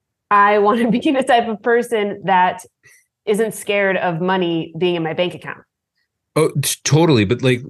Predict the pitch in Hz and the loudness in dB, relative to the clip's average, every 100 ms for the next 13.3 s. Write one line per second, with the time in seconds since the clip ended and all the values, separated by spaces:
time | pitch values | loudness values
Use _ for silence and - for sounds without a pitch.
0 | 131 131 160 127 131 151 120 101 107 95 | -2 0 2 2 2 2 0 -2 -2 -4
1 | 90 85 87 - 85 92 - _ _ - | -4 -4 -4 -4 -6 -8 -12 _ _ -14
2 | - 156 131 202 - 120 120 190 190 - | -4 2 4 4 2 2 4 4 2 -2
3 | - 151 147 127 107 95 95 87 87 117 | 0 0 2 0 0 0 -4 -6 -4 -6
4 | - _ _ _ _ - 120 139 - 143 | -8 _ _ _ _ 0 2 2 2 2
5 | 143 123 117 - 110 110 - - - _ | 2 2 -2 0 -2 -2 -4 -10 -14 _
6 | - - _ _ _ _ _ _ 156 180 | -20 -20 _ _ _ _ _ _ -4 -4
7 | - _ _ _ _ _ _ 120 131 135 | -6 _ _ _ _ _ _ 2 4 2
8 | 165 202 196 143 127 131 123 - - 190 | 2 2 2 2 0 0 -2 -2 -2 0
9 | 196 131 120 123 113 113 - 185 196 135 | 0 0 2 2 0 -4 -4 -2 0 -2
10 | 101 92 95 - 85 71 - - _ _ | -2 -4 -6 -8 -12 -12 -16 -20 _ _
11 | _ _ _ - 110 131 156 135 117 117 | _ _ _ -4 0 2 2 2 0 0
12 | 110 98 101 90 98 101 90 92 85 - | 0 -2 -6 -6 -4 -2 -2 -4 -6 -4
13 | 90 - - | -6 -6 -14